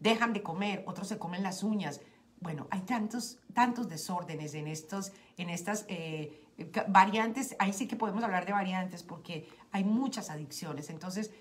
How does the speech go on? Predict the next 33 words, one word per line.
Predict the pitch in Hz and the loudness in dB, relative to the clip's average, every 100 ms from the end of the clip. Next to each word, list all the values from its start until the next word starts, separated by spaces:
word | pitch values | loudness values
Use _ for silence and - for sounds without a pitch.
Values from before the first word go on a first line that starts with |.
| - - | -8 -2
hay | 185 | 2
que | 214 | 2
tener, | 208 202 180 180 - | 2 2 0 -2 -4
eh, | 196 185 185 - | -2 -2 -4 -4
pues, | 185 | -4
compasión | - 175 - 160 - 202 220 | -4 -6 -2 -2 0 0 0
con | 226 | 0
esas | 190 196 | -4 -4
personas | - 190 160 165 165 | -6 -8 -8 -8 -6
y | |
orar | 160 147 139 | -4 -4 -4
por | 147 | -6
ellas. | 147 120 139 - - - - | -6 -6 -8 -10 -18 -14 -2
Y | 202 | 2
hoy | 247 262 | 4 4
el | 262 - | 2 0
tema | 233 233 226 - | 2 2 0 -2
es, | 202 196 196 - - - | 0 0 -2 -10 -14 2
para | 165 156 | 2 4
cerrar, | - 151 180 180 185 - - | -2 2 6 6 6 0 -6
perder | 175 151 165 165 - | -4 -2 -4 -4 -4
la | 185 151 | -2 -2
vida. | 156 135 143 143 - - - - | -4 -6 -4 -6 -8 -20 -20 -8
Nosotros | 170 196 226 240 - | -4 0 0 -2 -2
como | 220 | -2
seres | 185 165 180 | -2 -4 -4
humanos | 202 165 165 185 | -2 -2 -2 -4
conocemos | 202 165 190 180 | -6 -4 -6 -2
la | 190 | -2
realidad | 180 165 151 147 | -2 -4 -4 -2
de | 156 | -2
la | 175 | -2
muerte. | 165 180 180 165 135 | -2 -4 -4 -8 -10